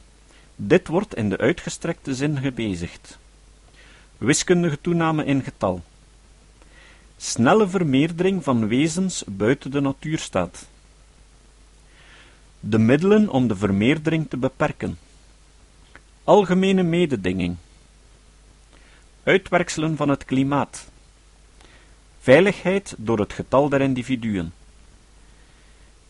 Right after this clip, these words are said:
Samengestelde betrekkingen tussen alle dieren en planten. De strijd des levens is het hevigst tussen individuen en rassen van dezelfde soort,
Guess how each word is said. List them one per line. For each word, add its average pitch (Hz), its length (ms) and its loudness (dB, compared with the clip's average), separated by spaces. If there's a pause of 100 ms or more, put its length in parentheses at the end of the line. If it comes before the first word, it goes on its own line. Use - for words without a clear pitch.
(320)
Samengestelde 190 1000 0
betrekkingen 175 720 -2
tussen 107 340 -2
alle 160 300 2
dieren 170 340 -2
en 151 180 -2
planten. 101 500 -2 (1400)
De 107 120 -6
strijd 147 500 2
des - 220 -2
levens 147 580 -2
is - 260 -8
het - 180 -10
hevigst 175 720 -2
tussen 107 360 -4
individuen 101 760 -2
en 151 200 -4
rassen 170 520 -4
van 104 220 -4
dezelfde 107 400 0
soort, - 540 -6